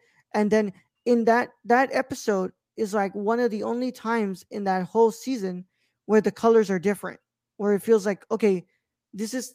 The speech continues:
'cause it's like, "Oh, we're gonna open this, this, this store up. This is, like, kind of what the palette is gonna look like. This is what it, this is what we want this store to look like." And then everything kinda changes when the chaos starts, and you're like, "Oh, no, we're still back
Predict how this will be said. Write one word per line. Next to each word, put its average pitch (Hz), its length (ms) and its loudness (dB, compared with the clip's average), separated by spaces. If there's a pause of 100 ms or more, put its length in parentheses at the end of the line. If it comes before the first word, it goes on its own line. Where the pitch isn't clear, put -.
'cause 214 160 0
it's 214 160 -4
like, 196 160 -4
"Oh, 277 140 4
we're 202 120 2
gonna 208 280 -2
open 220 320 -4
this, 240 240 -6
this, 208 360 -10
this 208 200 -12
store 277 260 2
up. 180 260 -2
This 220 220 -4
is, 240 140 -4
like, 214 220 -2
kind 214 240 -2
of 220 80 0
what 208 180 -4
the - 80 -6
palette 202 360 0
is 185 80 -8
gonna 190 200 -6
look 196 220 -4
like. 202 260 -2
This 190 140 -10
is 202 80 -14
what 190 200 -6
it, 180 140 -8 (400)
this 214 100 -4
is 202 60 -8
what 196 140 0
we 190 80 0
want 196 280 -4
this 202 140 -4
store 202 200 -2
to 180 80 -4
look 185 240 -6
like." 233 320 -4 (1160)
And 233 240 4
then 220 300 4
everything 226 420 0
kinda 196 220 0
changes 240 580 -2 (180)
when 208 460 -2
the 214 100 -2
chaos 208 460 2
starts, 180 480 -8
and 208 100 -8
you're 202 120 -4
like, 175 160 -6
"Oh, 233 100 2
no, 202 160 0
we're 196 160 0
still 214 200 2
back 190 360 0